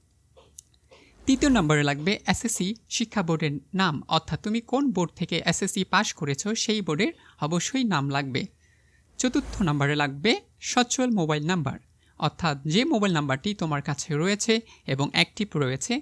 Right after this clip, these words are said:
যে কোনো সময় এসএমএস কিংবা কল আসলে তুমি যেন রিসিভ করতে পারো, অথবা তুমি যেন তোমার বাকি কাজ যেগুলো রয়েছে তুমি যেন সেভাবে করে নিতে পারো। এই জন্য অবশ্যই একটি সচল মোবাইল নাম্বার দিবে। যদি ভালো হয় তোমার গার্জিয়ান অথবা তোমার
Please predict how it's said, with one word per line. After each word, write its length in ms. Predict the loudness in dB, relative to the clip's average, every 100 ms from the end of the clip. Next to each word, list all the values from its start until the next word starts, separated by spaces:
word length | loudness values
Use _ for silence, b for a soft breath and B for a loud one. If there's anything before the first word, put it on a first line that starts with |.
| -2 0
যে 80 | 0
কোনো 140 | 0 -2 -2
সময় 240 | -2 -4 0 -2
এসএমএস 400 | 0 -2 -2 -2 -4
কিংবা 240 | -2 -2 -4 -2
কল 160 | 0 2
আসলে 240 | 0 -4 -6 -6 b b b
তুমি 140 | -2 0 2
যেন 100 | 2 0
রিসিভ 260 | 0 -2 -4 0
করতে 240 | -2 -2 -2
পারো, 180 | 0 0 0 0
অথবা 260 | -2 -2 -2 -2
তুমি 140 | -4 -2
যেন 120 | 0 -2 B B B B 0
তোমার 240 | 4 4 2 B B B 2
বাকি 220 | 2 0 -4
কাজ 160 | -4 -2 -2 0
যেগুলো 280 | 0 0 0
রয়েছে 240 | 0 -2 -2 -2
তুমি 120 | -2
যেন 100 | 0 -2
সেভাবে 300 | -2 -2 -2 -2 2
করে 160 | 2 2
নিতে 160 | 0 -2
পারো। 140 | -4 -4 -4
এই 60 | -2
জন্য 140 | -2 -2
অবশ্যই 360 | 0 -2 -2 -4 -6
একটি 180 | -4 -4 -2
সচল 300 | -4 -2 0 0
মোবাইল 200 | 0 -2 -2
নাম্বার 220 | 0 -2 -2
দিবে। 200 | 0 0 -2 B B B B -2
যদি 180 | 0 2 0
ভালো 160 | 0 0
হয় 120 | 0 -2
তোমার 180 | -2 0
গার্জিয়ান 380 | 0 0 2 0 0 -4
অথবা 240 | -6 -6 -4
তোমার 180 | -2